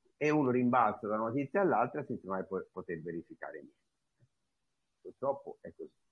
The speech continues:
Oh, succede così anche in America, eh? Non pensate che succeda solo in Italia.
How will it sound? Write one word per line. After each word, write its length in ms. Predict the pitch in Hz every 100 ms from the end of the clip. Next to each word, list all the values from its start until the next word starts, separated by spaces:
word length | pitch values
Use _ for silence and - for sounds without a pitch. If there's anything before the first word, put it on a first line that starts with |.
| _
Oh, 280 | - 120 -
succede 380 | - - 131 143
così 260 | 143 143 143
anche 200 | 131 135
in 80 |
America, 600 | 120 82 78 80 90 92
eh? 60 | 95
Non 100 | 95
pensate 540 | 107 104 - 104 95
che 120 | 98 92
succeda 340 | 87 - 98 87
solo 160 | 92
in 80 | 90
Italia. 380 | - - _